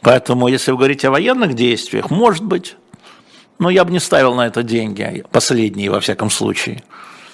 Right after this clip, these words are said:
Э, пока мы видим обратную историю, эскалативную абсолютно, и, и военную, и вербальную.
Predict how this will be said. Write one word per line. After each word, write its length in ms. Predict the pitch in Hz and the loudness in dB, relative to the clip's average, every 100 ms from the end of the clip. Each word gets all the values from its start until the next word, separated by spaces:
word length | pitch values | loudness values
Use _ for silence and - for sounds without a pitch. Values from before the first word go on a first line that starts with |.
| - _ | -20 _
Э, 200 | 127 113 98 | 0 0 2
пока 240 | 127 202 | 4 4
мы 100 | 185 | 4
видим 280 | 147 143 135 | 2 2 0
обратную 520 | 123 123 120 - 110 | 2 4 2 2 -4
историю, 580 | 104 - 170 135 113 104 | -4 0 0 0 -2 -4
эскалативную 720 | 117 127 117 113 156 131 113 | -4 0 0 0 -2 0 -2
абсолютно, 600 | 104 - 117 127 139 127 113 | -2 0 2 2 -2 -4 -4
и, 440 | 104 104 104 104 - - - | -4 -4 -4 -8 -14 -10 0
и 80 | |
военную, 520 | 117 120 151 143 123 131 | 4 4 4 2 0 2
и 40 | |
вербальную. 760 | 151 143 123 101 95 98 - | 4 2 2 0 0 -6 -10